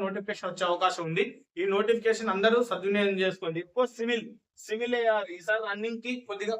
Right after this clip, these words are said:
కాంపిటీషన్ తక్కువ ఉండే అవకాశం ఉంది కాబట్టి ఎక్కువ మంది సివిల్ కి కాన్సన్ట్రేషన్ చేయండి. ఎక్కడెక్కడ లాస్ట్ టైమ్ మిస్ అయిన వాళ్ళు ఎక్కడ కొద్దిగా ఇబ్బంది అవుతుందో చూసుకోండి. లాస్ట్ టైమ్ ఎక్కడ చాలా మంది ఇంగ్లీష్ మీద, జనరల్ సైన్స్ మీద, ఆ, మన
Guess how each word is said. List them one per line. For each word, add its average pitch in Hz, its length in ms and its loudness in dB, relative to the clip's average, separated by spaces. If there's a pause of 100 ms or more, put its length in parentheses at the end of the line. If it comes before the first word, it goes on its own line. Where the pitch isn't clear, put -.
కాంపిటీషన్ 202 440 -2
తక్కువ 202 320 0
ఉండే 190 180 -2
అవకాశం 185 340 -4
ఉంది 175 180 -8
కాబట్టి 170 320 0 (420)
ఎక్కువ 208 180 2 (100)
మంది 226 160 -2 (100)
సివిల్ 220 320 0
కి 254 80 0 (140)
కాన్సన్ట్రేషన్ 208 600 0
చేయండి. 175 340 2 (680)
ఎక్కడెక్కడ 240 440 2 (120)
లాస్ట్ 208 260 0
టైమ్ 240 160 -2 (100)
మిస్ 190 220 -6
అయిన 220 120 4 (100)
వాళ్ళు 202 200 4 (160)
ఎక్కడ 220 220 2 (140)
కొద్దిగా 196 300 4 (580)
ఇబ్బంది 220 320 6
అవుతుందో 202 300 0 (100)
చూసుకోండి. 185 460 0 (360)
లాస్ట్ 220 240 2
టైమ్ 226 220 -2
ఎక్కడ 220 180 0 (100)
చాలా 208 220 4
మంది 208 240 -4
ఇంగ్లీష్ 208 400 -2
మీద, 190 160 2 (480)
జనరల్ 208 480 2
సైన్స్ 202 280 -2 (100)
మీద, 185 140 2 (540)
ఆ, 170 60 2 (680)
మన 185 100 2